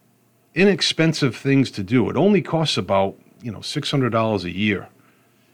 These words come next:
You know, medical expenses when someone punches you or something. <laughs> But you know what I'm saying? These are free things.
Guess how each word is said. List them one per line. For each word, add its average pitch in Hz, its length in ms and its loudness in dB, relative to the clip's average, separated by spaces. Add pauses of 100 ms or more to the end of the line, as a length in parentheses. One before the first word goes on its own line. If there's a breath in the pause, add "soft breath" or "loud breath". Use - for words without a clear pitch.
(120)
You 101 80 -16
know, - 120 -18
medical 98 420 -4
expenses 92 680 -6
when 95 160 -10
someone 95 300 -4
punches 95 420 -4
you 92 100 -10
or 92 80 -12
something. 123 640 -2
<laughs> - 20 -10
But 101 100 -10
you - 100 4
know 202 60 6
what 202 60 6
I'm 196 60 2
saying? 214 220 -2
These 233 160 0
are 202 40 -4
free 247 320 2
things. 233 800 0